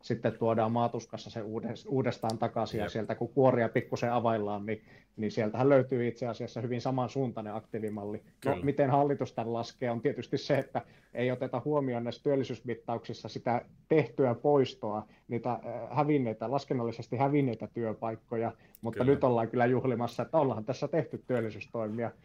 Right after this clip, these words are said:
Speaker 1: Ja sitten on kaikennäköisiä höpö-höpö-puheita kuntakokeiluista ja tämmöisistä, jotka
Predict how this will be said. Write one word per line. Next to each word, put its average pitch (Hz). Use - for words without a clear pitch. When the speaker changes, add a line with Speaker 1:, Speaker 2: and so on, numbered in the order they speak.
Speaker 1:
Ja 147
sitten 135
on 113
kaikennäköisiä 139
höpö-höpö-puheita 131
kuntakokeiluista 117
ja 113
tämmöisistä, 113
jotka 120